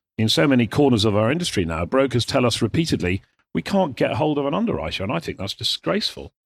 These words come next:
So at Fidelis, you work bloody hard, but the rewards are enormous. So you know, is this gonna work for perhaps an old school type underwriting team who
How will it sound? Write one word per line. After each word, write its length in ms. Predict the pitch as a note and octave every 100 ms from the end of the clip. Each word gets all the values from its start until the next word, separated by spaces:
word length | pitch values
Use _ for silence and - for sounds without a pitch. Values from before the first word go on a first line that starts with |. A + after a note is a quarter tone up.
| _ _ -
So 340 | - C#3 B2 - -
at 160 | E3
Fidelis, 520 | - C3 F3+ A2+ F2
you 120 | G#2+ G#2+
work 240 | A2+ F2
bloody 280 | C3 C#3 G#2
hard, 340 | G#2+ C3 F2+
but 100 | F2
the 80 | G2+
rewards 400 | G2+ A#2 C3+ G2
are 80 | G2+
enormous. 420 | G#2+ D3+ F2 E2
So 300 | - C3+ A2+ - - - - _ -
you 80 |
know, 60 | D3+
is 200 | C#3+ D3
this 160 | D3+ C3+
gonna 200 | D3+ C3
work 360 | A#2+ B2+ A2+ F#2+
for 240 | B2 A2+
perhaps 340 | G#2 B2 -
an 100 | A#2
old 200 | A#2 A2+
school 360 | G#2+ - A#2+ A2
type 320 | G2+ B2 A2+
underwriting 640 | G#2+ A2+ A2+ A2 G#2 A#2+ A2
team 380 | B2+ A#2 A#2
who 320 | G#2+ G#2+ G#2